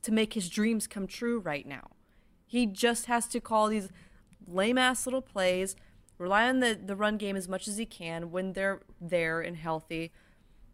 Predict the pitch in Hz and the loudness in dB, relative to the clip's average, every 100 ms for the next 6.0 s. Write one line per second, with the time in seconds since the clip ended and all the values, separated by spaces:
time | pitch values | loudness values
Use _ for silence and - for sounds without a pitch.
0 | - 208 233 226 254 294 - 254 220 - | -8 2 2 4 2 2 0 0 0 -2
1 | 170 160 175 175 180 - 185 - 180 202 | -6 -4 -6 -6 -6 -6 -6 -4 0 2
2 | 226 - 170 160 - 165 165 165 - - | 0 0 -2 -2 -6 -6 -4 -6 -6 -10
3 | - 185 - - 202 202 214 220 196 175 | -8 -6 -4 0 0 0 -2 -4 -6 -2
4 | 226 - 190 240 - 214 233 214 226 180 | -2 -2 0 -2 -2 -2 0 0 -4 -4
5 | 175 190 165 - - 180 160 160 131 - | -6 -4 0 0 -2 -8 -6 -8 -8 -10